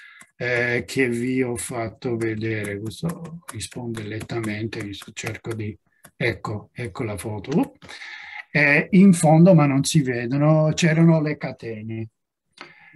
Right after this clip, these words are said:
E, e quindi uno allora viene spontaneo chiedere, ma era ven-, veramente l'ergoterapia una cosa volontaria?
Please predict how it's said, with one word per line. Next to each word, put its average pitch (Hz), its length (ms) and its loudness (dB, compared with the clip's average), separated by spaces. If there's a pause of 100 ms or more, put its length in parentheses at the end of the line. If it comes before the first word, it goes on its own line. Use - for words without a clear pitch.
(320)
E, 151 540 2
e 180 240 2
quindi 185 1080 6 (1600)
uno 147 880 4
allora 143 500 2
viene 131 320 -4
spontaneo 135 1040 -2
chiedere, 151 500 2
ma 127 400 -6 (220)
era 127 240 -6
ven-, 131 380 -4
veramente 135 1040 0 (380)
l'ergoterapia 131 1300 -2
una 120 300 -8
cosa 107 260 -8
volontaria? 127 1000 4